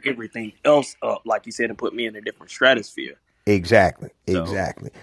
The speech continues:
Speaker 2: Yeah. Yeah. That's, that's, that's what you do, bro.
Speaker 1: Okay. Cool. Appreciate
Speaker 2: All right.
Speaker 1: that, Mister
Speaker 2: Uh,
Speaker 1: J.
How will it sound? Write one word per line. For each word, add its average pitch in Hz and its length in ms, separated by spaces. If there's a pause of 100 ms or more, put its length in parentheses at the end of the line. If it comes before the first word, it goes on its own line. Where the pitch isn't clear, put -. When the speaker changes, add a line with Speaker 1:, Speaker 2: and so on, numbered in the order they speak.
(140)
Speaker 2:
Yeah. 104 480
Yeah. 104 280
That's, 117 300
that's, 127 300
that's 131 300
what 131 180
you 131 80
do, 123 240
bro. 107 260 (840)
Speaker 1:
Okay. 107 260 (480)
Cool. 131 320
Appreciate 160 320
Speaker 2:
All - 80
right. - 100
Speaker 1:
that, 101 140
Mister 98 140
Speaker 2:
Uh, 92 160
Speaker 1:
J. 107 60